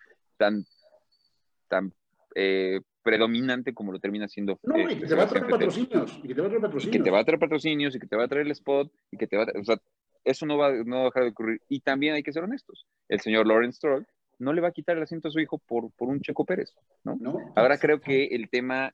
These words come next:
Speaker 1: va en función a si realmente se está concretando esta, esta circunstancia de,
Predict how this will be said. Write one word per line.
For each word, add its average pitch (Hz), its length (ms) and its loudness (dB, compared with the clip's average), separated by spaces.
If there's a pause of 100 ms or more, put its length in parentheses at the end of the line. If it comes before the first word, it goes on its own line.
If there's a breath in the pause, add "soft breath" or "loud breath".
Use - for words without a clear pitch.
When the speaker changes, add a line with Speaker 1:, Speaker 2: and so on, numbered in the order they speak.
Speaker 1:
va 117 440 4
en 117 100 -4
función 110 360 -6
a 95 120 -6 (240)
si 113 180 -2
realmente 175 480 -2
se 143 60 -8
está 131 220 -4
concretando 107 680 -8 (100)
esta, 107 340 -2
esta - 260 -6
circunstancia 98 720 -4 (400)
de, 101 420 4